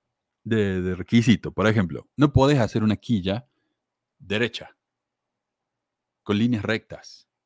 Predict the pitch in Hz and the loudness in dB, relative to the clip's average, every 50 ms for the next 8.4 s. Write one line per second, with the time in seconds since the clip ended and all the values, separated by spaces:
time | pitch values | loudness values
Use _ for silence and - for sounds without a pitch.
0 | _ _ _ _ _ _ _ _ _ _ _ _ _ _ _ _ _ _ - - | _ _ _ _ _ _ _ _ _ _ _ _ _ _ _ _ _ _ -14 -14
1 | 101 95 101 101 110 123 123 107 101 92 131 131 127 107 95 107 117 - - 98 | -6 -2 2 2 4 4 4 2 2 2 2 2 2 0 0 -2 -4 -4 -6 -8
2 | 87 82 76 73 80 92 95 78 - - _ _ _ - 87 95 78 87 85 - | -8 -8 -8 -4 -4 -4 -4 -4 -6 -10 _ _ _ -6 -4 -4 -4 -4 -6 -8
3 | 95 78 - 85 87 95 92 90 90 90 90 107 110 95 - - 71 85 92 85 | -8 -8 -4 -4 -2 -2 -2 -4 -4 -4 -4 -4 -4 -4 -6 -8 -6 -6 -6 -6
4 | - - - - - _ _ _ _ _ _ 104 98 92 110 95 120 120 - 131 | -8 -14 -20 -20 -20 _ _ _ _ _ _ -10 -8 -8 -8 -10 -10 -8 -6 -6
5 | 120 117 117 117 104 - _ _ - 120 110 92 73 - - - - _ _ - | -4 -4 -4 -4 -6 -8 _ _ -6 -6 -6 -6 -8 -14 -20 -20 -20 _ _ -16
6 | - - - 185 190 147 101 - 104 98 92 90 - 90 76 85 - - 87 82 | -14 -6 -2 0 0 0 2 0 0 0 0 -2 -4 -6 -8 -8 -8 -6 -6 -6
7 | 82 82 76 73 - _ - 147 113 87 80 87 92 113 123 110 90 87 90 101 | -6 -8 -10 -14 -10 _ -2 -2 -2 -2 -2 -2 0 0 0 0 0 -2 -2 0
8 | 110 120 117 113 - - 110 | 0 0 0 0 -2 -4 -6